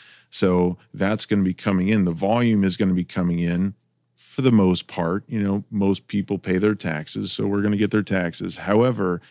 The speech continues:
that price component, it has to be voted on.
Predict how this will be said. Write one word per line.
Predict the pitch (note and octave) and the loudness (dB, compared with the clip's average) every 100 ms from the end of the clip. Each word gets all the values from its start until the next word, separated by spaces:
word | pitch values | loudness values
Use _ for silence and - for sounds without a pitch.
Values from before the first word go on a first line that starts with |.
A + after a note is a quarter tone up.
| - _ | -20 _
that | F#2 F2 | -6 -6
price | - C3 D#3+ - | -4 -2 0 -2
component, | - G2 F#2 F#2+ F#2 G#2 - _ _ _ _ _ | -4 -4 -2 -2 0 -2 -6 _ _ _ _ _
it | - | -6
has | G2+ G2+ - | -2 -2 -2
to | - | -2
be | F#2 | 0
voted | E2+ F#2 A#2 C#3 | 2 2 4 2
on. | F#2+ | 0